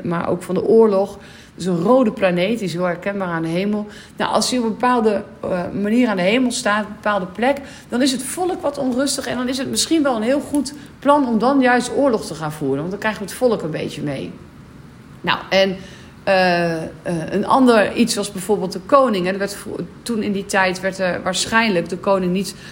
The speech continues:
gewoon troonopvolger van: "Jij bent de oudste, dus jij bent koning." Nee, er werd gekeken bij de kinderen, als er een nieuwe koning moest komen, welk kind, welk koningskind de, onder het beste gesternte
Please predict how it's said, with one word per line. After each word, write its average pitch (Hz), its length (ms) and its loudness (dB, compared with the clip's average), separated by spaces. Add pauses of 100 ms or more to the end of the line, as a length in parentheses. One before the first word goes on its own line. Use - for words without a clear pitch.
(120)
gewoon 185 260 0
troonopvolger 185 640 0
van: 180 100 0
"Jij 180 80 2
bent 180 120 -2
de - 100 -6
oudste, 175 240 0
dus 170 80 -4
jij 175 100 2
bent 175 140 -8
koning." 190 420 0 (340)
Nee, 196 140 2
er 214 60 4
werd 220 140 -2
gekeken 240 460 0
bij 202 140 2
de 190 120 -6
kinderen, 269 460 0
als - 140 -4
er 214 60 -4
een 208 60 -2
nieuwe 196 180 -2
koning 233 420 2
moest 208 160 -2
komen, 196 420 0 (440)
welk 254 300 4 (180)
kind, 262 320 0
welk 208 280 -2
koningskind 214 800 -2 (160)
de, 190 100 -8 (140)
onder 214 220 0
het 175 140 -2
beste 247 320 0
gesternte 202 720 -2